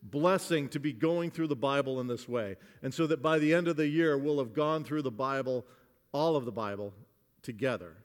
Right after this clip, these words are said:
And what a blessing that is. So I encourage you to continue with the reading plan. If you haven't started, it's not too late. You can start now. You can join us by picking up the, um, Read Scripture app that you can download on your phone. It walks you through it.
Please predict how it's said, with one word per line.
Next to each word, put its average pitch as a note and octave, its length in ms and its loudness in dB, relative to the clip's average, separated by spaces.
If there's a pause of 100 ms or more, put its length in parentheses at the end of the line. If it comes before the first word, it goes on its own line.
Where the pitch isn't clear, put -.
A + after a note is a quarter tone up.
(380)
And C3 80 -4
what C#3+ 140 0
a C3+ 60 0
blessing C3+ 440 -2
that B2 200 2
is. B2 180 0
So C#3 140 0
I C#3+ 100 2
encourage D#3 420 0
you C#3+ 80 0
to B2+ 60 -4
continue E3 540 -4
with D3 100 -2
the C#3+ 80 -4
reading D3+ 320 -2
plan. D3 360 -4 (260)
If D#3 180 0
you D#3 100 0 (140)
haven't G3+ 380 -2
started, E3+ 440 0
it's C#3 200 -6
not D3 340 0
too E3+ 180 -4
late. D3 300 2
You C3+ 100 -12
can B2+ 140 -8
start D3 400 -2
now. C3+ 380 -2 (280)
You C#3 80 -6
can B2 220 -4 (100)
join F3+ 340 2
us F#3 180 2
by C#3+ 160 0
picking E3 360 -2
up D#3 240 0
the, C3 240 0 (220)
um, B2+ 340 -2
Read E3+ 240 2
Scripture - 500 -2
app D3 340 -2
that A2+ 80 -8
you C3+ 100 -6
can C3+ 140 -4
download D#3 420 0
on D3+ 140 0
your C#3 100 -4
phone. D#3 340 -2
It A#2 100 -4
walks C#3+ 440 -6
you E3 80 -2
through E3 280 0
it. E3+ 140 0